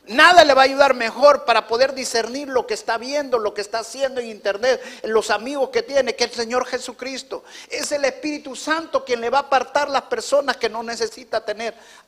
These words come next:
al lado de su hijo. Amén. Y por último, quiero señalar esto.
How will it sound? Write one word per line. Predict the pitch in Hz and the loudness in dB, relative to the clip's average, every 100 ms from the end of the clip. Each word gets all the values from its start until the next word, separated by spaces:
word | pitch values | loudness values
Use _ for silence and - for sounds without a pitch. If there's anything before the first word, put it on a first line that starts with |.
| - | -6
al | 160 156 | -4 -4
lado | 170 175 175 - - | -6 -6 -10 -14 -18
de | 147 | -16
su | - 147 | -16 -18
hijo. | 151 156 _ _ _ _ _ _ _ _ - | -20 _ _ _ _ _ _ _ _ _ -18
Amén. | 127 139 143 _ _ _ _ _ _ _ _ _ _ _ - | -16 -16 -20 _ _ _ _ _ _ _ _ _ _ _ -14
Y | 214 | -2
por | 240 247 | 2 2
último, | 262 - 170 160 156 | 0 -6 -12 -12 -6
quiero | 214 208 | -4 -4
señalar | - 208 190 202 202 | -6 -8 -6 -4 -4
esto. | 180 - - | -6 -10 -16